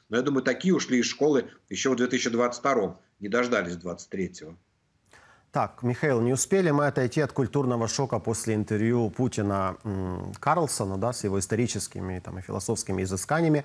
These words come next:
Speaker 2: как на сцену вышел губернатор Калининградской области Антон Алиханов, который, э, э, к-, который решил, а не взяться ли нам за,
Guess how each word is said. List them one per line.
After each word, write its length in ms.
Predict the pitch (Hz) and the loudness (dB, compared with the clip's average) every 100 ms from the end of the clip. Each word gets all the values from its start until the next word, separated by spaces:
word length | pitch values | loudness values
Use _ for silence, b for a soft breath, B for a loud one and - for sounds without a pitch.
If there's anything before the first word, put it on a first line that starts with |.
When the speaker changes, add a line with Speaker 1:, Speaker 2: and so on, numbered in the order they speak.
| B B - | B B -4
Speaker 2:
как 180 | 127 113 | -2 0
на 100 | 110 | 0
сцену 460 | - 165 180 151 | 2 4 4 4
вышел 440 | 107 143 - 151 127 | 4 2 2 2 2
губернатор 540 | 110 104 117 135 127 | 2 2 2 2 0
Калининградской 680 | - 104 101 104 107 - 104 | 0 0 2 2 0 0 -2
области 480 | 107 107 98 92 - | 2 2 2 0 -2
Антон 420 | 87 92 135 117 | -2 0 0 0
Алиханов, 580 | - 95 92 147 170 156 | -2 -4 0 2 2 0
который, 460 | - 101 117 107 B B B B - | -4 0 0 0 B B B B -12
э, 40 | - | -4
э, 1080 | 101 98 98 95 95 113 107 113 117 113 - - | -2 0 0 -2 -4 -6 -6 -8 -8 -10 -12 -18
к-, 420 | - 143 - - | -8 -4 -2 -2
который 360 | - 120 156 139 | -2 2 4 4
решил, 300 | 127 - 147 | 4 4 4
а 40 | |
не 100 | 131 | 4
взяться 340 | 104 151 147 139 | 4 2 2 2
ли 100 | 123 | 2
нам 220 | 123 135 | 4 2
за, 340 | 101 120 127 | 4 2 0